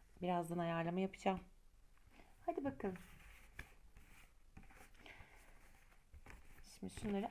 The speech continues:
almam lazım. <clears throat> Evet. Bütünün hayrına.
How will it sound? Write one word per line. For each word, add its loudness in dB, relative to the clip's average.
almam 6
lazım. 2
<clears throat> 4
Evet. 6
Bütünün 6
hayrına. 6